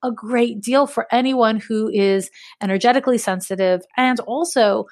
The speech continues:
for anyone who has trauma associated with any of the myriad of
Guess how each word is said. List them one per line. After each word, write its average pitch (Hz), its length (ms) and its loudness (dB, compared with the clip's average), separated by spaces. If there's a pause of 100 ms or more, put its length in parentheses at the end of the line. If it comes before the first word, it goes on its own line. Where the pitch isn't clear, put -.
(120)
for - 240 -20 (160)
anyone 247 640 0 (240)
who 254 80 -2
has 220 380 -2
trauma 233 720 0
associated 247 580 -2
with 294 160 -4 (220)
any 349 320 0
of 254 160 -2
the 254 80 0
myriad 262 560 0
of - 180 -8